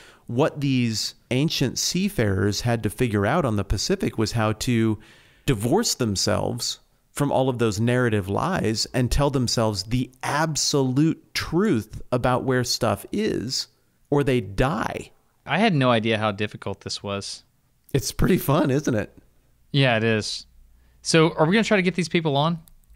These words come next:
Speaker 1: I'm not done. Yeah, I think we pause the conversation there. We take it beyond our very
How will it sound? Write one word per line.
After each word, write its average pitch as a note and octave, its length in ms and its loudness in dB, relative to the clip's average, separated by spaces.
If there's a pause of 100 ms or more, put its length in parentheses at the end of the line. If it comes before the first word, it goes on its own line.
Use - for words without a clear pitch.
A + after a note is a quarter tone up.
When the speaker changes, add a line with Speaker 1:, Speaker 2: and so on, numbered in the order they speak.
Speaker 1:
I'm D3 140 4
not F#3 200 4
done. C3+ 260 2
Yeah, A2+ 240 2
I A2+ 100 2
think F#3 200 0
we A#2 300 2
pause C#3+ 380 2
the C3 100 0
conversation F#2+ 720 0
there. F#2 320 0 (360)
We B2 100 0
take C3 220 2
it B2 60 0
beyond G#2+ 360 2
our A2 140 0
very G#2+ 340 2